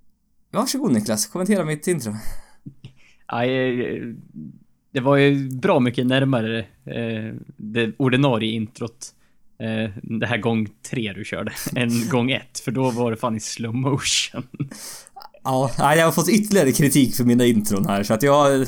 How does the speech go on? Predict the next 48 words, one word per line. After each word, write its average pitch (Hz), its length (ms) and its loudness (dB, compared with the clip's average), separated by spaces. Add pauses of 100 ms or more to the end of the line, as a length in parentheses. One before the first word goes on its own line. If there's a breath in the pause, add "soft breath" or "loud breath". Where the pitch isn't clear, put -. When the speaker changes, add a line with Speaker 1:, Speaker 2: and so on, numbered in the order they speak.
Speaker 1:
jag 151 220 0
jobbar 165 400 4
på 131 120 4
att 127 80 2
ändra 143 360 4
mig, 104 140 6
men 120 140 4
det 139 100 2
är, 165 180 4 (500 loud breath)
det - 60 -4
är 277 200 4
så 208 180 4
inbitet 190 560 6
så 139 120 0
det 143 80 2
är 147 80 6
helt 208 380 2
otroligt. 120 680 -2 (200 loud breath)
Speaker 2:
Ja, 117 280 0 (160)
vi 120 100 -10
kan 120 180 -4
ju 120 100 2
nämna 127 340 4
att 113 120 -6
jag 127 300 2
och, 117 420 -4
eh, 113 260 0
Jesper 120 380 -2
blev 107 180 -4
intervjuade, 123 960 0 (300)
eh, 107 640 -4
i 110 300 -2
cirka 107 380 -6
tjugo 110 260 -4
minuter 107 380 -4
om, 110 340 -4
om 113 200 -2
våran 113 240 -2
podcast 107 520 -6
och, - 240 -10
eh, 110 180 -6 (300 soft breath)
det - 60 -8
här 113 140 2
var 107 80 -6
ett 104 100 -10
väldigt 110 240 -4
stort - 520 -10
ämne. 113 460 -2